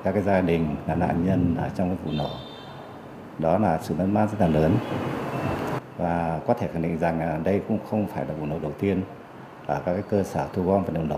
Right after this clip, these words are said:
công nghiệp. À, và cũng có thể sẽ không phải là vụ cuối cùng nếu như chúng ta không siết chặt được cái sự quản lý của chính quyền, của cơ quan chức năng đối với các cơ sở thu gom,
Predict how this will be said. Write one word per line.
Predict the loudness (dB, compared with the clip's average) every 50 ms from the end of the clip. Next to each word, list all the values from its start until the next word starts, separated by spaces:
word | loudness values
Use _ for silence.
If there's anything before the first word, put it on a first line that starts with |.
| 0 0
công | 2 2
nghiệp. | 2 0 -2 -4 -6 -12 -16 -16 -16 -16 -16 -16 -16 -16 -16 -16 -14 -14 -14 -14 -16 -16 -16 -14 -8 -4
À, | -2 0 0 0 0 0 0 0 0 -2 -2 -4 -6 -10 -12 -14 -16 -16 -16 -16 -16 -16 -16 -16 -16 -16 -16 -16 -16 -16 -16 -14 -8 -4
và | -2 -2 -2
cũng | -2 -2 2 4
có | 4 4
thể | 4 4 2 2 2 0 -4 -10 -14 -16 -16 -16 -16 -16 -16 -16 -16 -16 -16 -6
sẽ | -2 0 0 0
không | 2 2 4 4 4
phải | 4 0 -4
là | -4 -2
vụ | 0 -2 0 2
cuối | 0 0 2 2
cùng | 0 0 -2 -4 -8 -12 -16 -18 -18 -18 -18 -18 -10 0 2
nếu | 4 6 6 6
như | 6 6 6 6 6 4 2 0 0
chúng | 0 2
ta | 2 4
không | 4 2 2
siết | 4 2 2 4
chặt | 4 2 2 2 -2 -4
được | -2 -2 -2 -2 0
cái | 0 0 0
sự | -2 -2 -4 -4 0
quản | 0 2 2 2 0
lý | -2 -2 -2 -2 -2 -4 -8 -12 -16 -16 -16 -16 -16 -16 -16 -16 -16 -14 -8 -6 -4
của | -4 -2 -2 0
chính | 2 2
quyền, | 4 6 6 6 6 4 2 0 -4 -8 -12 -12 -8 -8
của | -4
cơ | -2 0 2
quan | 4 4 2
chức | 2 0 0
năng | 2 2 2 2 2 2 4
đối | 4 6 6 6
với | 6 4 4 4 2 0
các | -2 -2 0
cơ | 0 0
sở | 0 0 -2 -2 -2 -2
thu | 0
gom, | 2 4 4 4 2